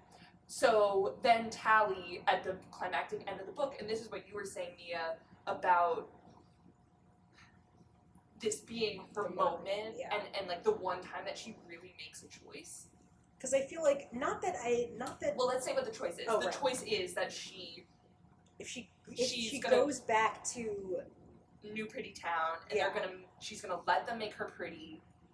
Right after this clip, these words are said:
Speaker 1: and then once she's made pretty, somehow the Steamies are gonna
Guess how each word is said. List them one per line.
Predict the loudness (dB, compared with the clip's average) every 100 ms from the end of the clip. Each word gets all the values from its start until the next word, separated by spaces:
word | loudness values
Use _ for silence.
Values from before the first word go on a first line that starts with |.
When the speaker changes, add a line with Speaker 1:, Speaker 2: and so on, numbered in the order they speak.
| -20 -20 _
Speaker 1:
and | -2 0 -2 -2 -6 -16 -18 -16 -16 _ -20 -20 -20 -20 _ -20 -2
then | 2 2 2 -6 -2
once | -2 -2
she's | -6 -6
made | -8 -8
pretty, | -10 -10 -8 -10 -12 -16 -14
somehow | -8 2 2 2 2 6 6 4
the | -2
Steamies | -8 -8 -6 -6 -6 -10 -12 -6 0
are | 0
gonna | 0 -8